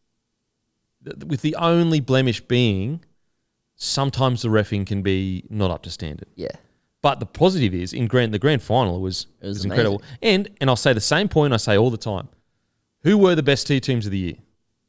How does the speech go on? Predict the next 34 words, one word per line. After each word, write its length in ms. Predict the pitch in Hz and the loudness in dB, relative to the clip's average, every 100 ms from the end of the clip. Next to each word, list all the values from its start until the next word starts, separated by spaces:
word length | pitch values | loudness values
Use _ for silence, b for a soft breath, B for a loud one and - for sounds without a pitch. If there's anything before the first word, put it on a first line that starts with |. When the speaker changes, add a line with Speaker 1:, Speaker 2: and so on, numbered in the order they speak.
| _ _ _ | _ _ _
Speaker 2:
Broncos 440 | 98 101 95 98 | -2 2 2 2
and 140 | - - | -4 -8
Panthers. 360 | 50 - - _ | -10 -12 -20 _
Speaker 1:
Broncos 320 | 135 139 139 | 0 4 2
and 100 | 127 | 2
Panthers. 360 | 113 107 90 - | -2 -2 -4 -8
Speaker 2:
Yeah. 100 | - - _ _ | -16 -20 _ _
Speaker 1:
Who 180 | - 175 | 2 4
was 260 | 196 147 95 _ _ | 4 2 -2 _ _
just 680 | - 165 202 208 - - - | -6 -2 2 2 0 -4 2
better 420 | 147 117 160 190 _ _ _ | 4 4 0 -4 _ _ _
than 140 | 127 | 0
the 80 | 123 | 2
Broncos 400 | 110 117 113 104 | 2 2 2 2
all 180 | - 107 | 2 0
year 100 | 98 | 0
long? 260 | 92 87 - _ _ _ _ _ _ _ _ | -2 -6 -12 _ _ _ _ _ _ _ _
Speaker 2:
The 60 | |
Panthers. 400 | - 151 - - _ _ - | -4 -4 -4 -16 _ _ -4
Speaker 1:
So, 200 | - 147 | 2 4
like, 160 | 135 | 4
doesn't 240 | 156 160 202 | 2 0 0
that 140 | 165 | -2
show 180 | - 143 | 0 2
you 160 | 131 | 4
that 160 | 113 - | 2 0
Speaker 2:
Yeah. 160 | 170 196 | 0 2
Speaker 1:
even 200 | 190 180 | 2 4
though 220 | 151 135 | 4 4
you 200 | 139 135 | 4 2
get 140 | 123 | 2
a 60 | 113 | 2
bunch 260 | 120 113 | 2 0
of 100 | 107 | -2